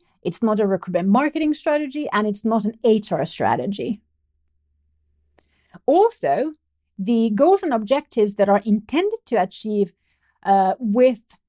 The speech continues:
the choice of, you know, going for strategic employer branding, those need to be hundred percent achievable through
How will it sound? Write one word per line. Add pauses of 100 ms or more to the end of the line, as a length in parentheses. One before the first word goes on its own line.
(140)
the
choice
of, (140)
you
know,
going
for (180)
strategic
employer
branding, (260)
those
need
to
be (200)
hundred
percent (240)
achievable (260)
through